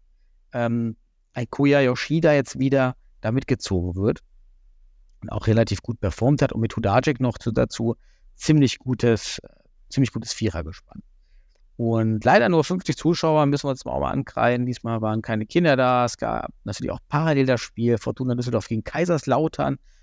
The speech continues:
ausverkauft, weil das erste Spiel in dieser neuen Aktion von Fortuna Düsseldorf, dass der Eintritt frei ist und die Eintritte gesponsert werden vom Sponsor. Und damit war das jetzt hier echt schwer, da anzukämpfen. Also fünfzig Mann in der Halle.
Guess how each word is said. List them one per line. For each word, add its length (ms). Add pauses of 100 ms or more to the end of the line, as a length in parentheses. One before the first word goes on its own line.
(160)
ausverkauft, 960 (400)
weil 340
das 220
erste 360
Spiel 500 (520)
in 160
dieser 300
neuen 260
Aktion 460
von 160
Fortuna 480
Düsseldorf, 800 (480)
dass 440
der 220
Eintritt 260
frei 320
ist 300 (480)
und 240
die 120
Eintritte 400
gesponsert 580
werden 280
vom 180
Sponsor. 540 (420)
Und 160
damit 300
war 120
das 120
jetzt 140
hier 100
echt 180
schwer, 280
da 80
anzukämpfen. 840
Also 220
fünfzig 480
Mann 140
in 60
der 160
Halle. 280